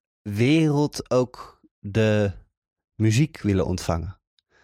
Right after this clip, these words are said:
Eh, en dat was nu af en toe een klein beetje onbevredigend. Tot slot zou ik nog iets willen zeggen over wat ik heel erg mooi en intrigerend vond aan de voorstelling, is hoe eigen deze acteurs allemaal hun eigen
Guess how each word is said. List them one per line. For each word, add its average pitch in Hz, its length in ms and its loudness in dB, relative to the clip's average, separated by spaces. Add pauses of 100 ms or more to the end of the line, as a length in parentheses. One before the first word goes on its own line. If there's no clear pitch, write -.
(600)
Eh, 92 360 -2
en 101 100 0
dat 127 160 2
was 123 180 0
nu 123 140 2
af - 140 0
en - 60 -14
toe 110 120 -2
een 104 80 -4
klein 113 240 0
beetje 101 240 0
onbevredigend. 85 840 -6 (140)
Tot - 200 -4
slot 160 280 0
zou 135 240 0
ik 123 140 -6
nog - 580 -4 (920)
iets - 200 -6
willen 117 260 2
zeggen 135 340 0
over 110 480 0
wat 110 340 -2
ik - 280 -6
heel 131 460 2
erg 123 320 -2 (320)
mooi 127 480 2
en 120 60 0
intrigerend 135 580 0
vond - 220 -2
aan 117 80 0
de 113 60 -2
voorstelling, 127 680 0 (500)
is 123 180 -2
hoe 131 300 2 (100)
eigen 143 420 2
deze 131 280 2
acteurs 135 440 0
allemaal 120 300 2
hun 107 120 2
eigen 110 680 0